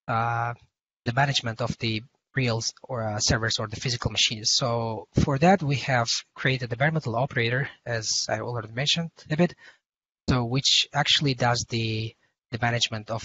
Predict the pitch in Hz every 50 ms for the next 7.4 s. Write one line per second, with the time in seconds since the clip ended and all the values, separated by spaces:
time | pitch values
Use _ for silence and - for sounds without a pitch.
0 | - - - 113 110 107 104 104 104 123 117 117 113 110 110 104 104 120 - -
1 | 139 - - 123 113 - - - 117 113 107 107 107 107 107 110 107 107 113 -
2 | 120 107 113 113 - - 117 104 107 - - - - - 117 123 156 202 202 -
3 | - - - - _ _ _ _ _ _ _ _ - 113 113 113 113 117 113 113
4 | 113 - _ _ _ _ - 127 120 120 120 117 113 113 113 - 117 113 113 101
5 | - 107 - 113 107 107 107 - 113 - - - - 107 107 104 104 107 - 107
6 | 107 104 - 110 - - 113 107 104 104 101 101 - _ _ _ _ - - -
7 | 113 110 - - 113 107 104 101